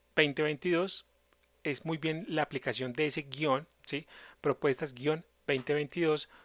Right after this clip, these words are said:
Funciona como palabra clave propuestas. Funciona como palabra clave dos mil veintidós y funciona como palabra clave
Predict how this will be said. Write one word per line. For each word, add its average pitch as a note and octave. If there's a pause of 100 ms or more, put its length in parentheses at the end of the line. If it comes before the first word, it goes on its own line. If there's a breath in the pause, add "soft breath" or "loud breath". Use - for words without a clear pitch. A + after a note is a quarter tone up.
(140 loud breath)
Funciona D3
como C#3+
palabra C3
clave C#3
propuestas. - (540)
Funciona C3
como D3
palabra B2
clave C#3
dos C3
mil B2
veintidós D#3
y -
funciona D#3
como C3+
palabra C3
clave F3+